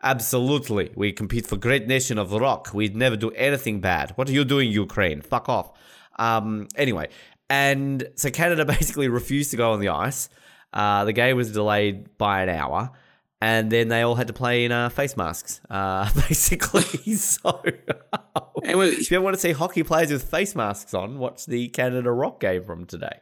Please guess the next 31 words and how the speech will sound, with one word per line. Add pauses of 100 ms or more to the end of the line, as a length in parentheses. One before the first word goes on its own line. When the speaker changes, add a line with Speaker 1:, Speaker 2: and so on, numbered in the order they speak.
Speaker 2:
you
saw
the
last
time
Canada
took
on
anybody
covid
positive,
and
it
didn't
go
well.
So,
I
mean,
I
don't
blame
them
for
being,
uh,
a
little
bit
hesitant.
Speaker 1:
<laughs>